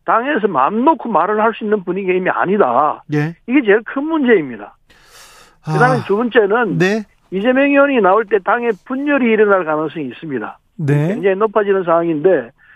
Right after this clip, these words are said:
Speaker 1: 일 년 구 개월 뒤에면 이제 총선을 하게 됩니다.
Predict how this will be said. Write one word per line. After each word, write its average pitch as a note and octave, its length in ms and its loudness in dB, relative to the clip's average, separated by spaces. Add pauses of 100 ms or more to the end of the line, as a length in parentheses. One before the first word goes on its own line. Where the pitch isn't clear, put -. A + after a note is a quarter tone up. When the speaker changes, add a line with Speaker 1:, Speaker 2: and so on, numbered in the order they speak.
(360)
Speaker 1:
일 A#3 200 0
년 A3+ 360 0
구 A3 120 -14
개월 A3+ 300 0
뒤에면 F#3 400 -2
이제 C#3+ 160 -14
총선을 F3+ 420 -2
하게 F#3 180 0
됩니다. B2+ 440 -6